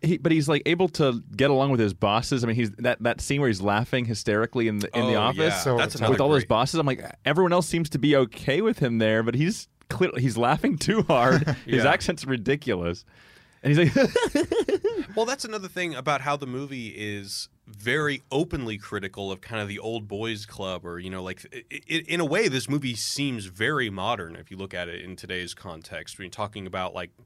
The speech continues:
Speaker 2: ho-, all these new conversations about power dynamics in the workplace, we see a guy, a boss, who's abusing his, uh, secretary, who's also a minority, and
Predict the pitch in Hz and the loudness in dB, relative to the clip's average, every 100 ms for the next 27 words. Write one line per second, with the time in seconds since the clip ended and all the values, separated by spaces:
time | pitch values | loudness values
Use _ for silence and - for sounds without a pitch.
0 | _ - 104 - 110 107 104 104 110 101 | _ -12 -12 -8 -8 -8 -10 -10 -8 -8
1 | 92 101 101 101 92 92 - 98 95 92 | -8 -8 -8 -10 -8 -8 -6 -6 -4 -8
2 | 92 92 92 90 87 87 107 _ - 80 | -8 -10 -12 -14 -14 -12 -12 _ -14 -12
3 | 78 - - - - _ _ 107 110 - | -14 -18 -20 -20 -20 _ _ -6 -4 -2
4 | 113 101 101 104 104 104 87 98 98 101 | -2 -2 0 0 0 -2 -4 -6 -2 -2
5 | 98 - - _ - 110 101 95 98 107 | -2 -6 -12 _ -10 -8 -6 -8 -6 -6
6 | 107 98 98 - 95 95 90 90 - - | -6 -6 -8 -14 -8 -6 -6 -8 -10 -10
7 | _ _ 92 90 87 - - - 123 123 | _ _ -10 -6 -8 -10 -12 -4 -4 -4
8 | 107 107 95 95 92 101 104 104 95 92 | -8 -6 -6 -6 -8 -8 -8 -6 -8 -6
9 | 92 95 113 107 92 87 - _ _ _ | -8 -4 -4 -4 -6 -10 -14 _ _ _
10 | - 101 98 95 95 90 | -10 -8 -6 -6 -8 -10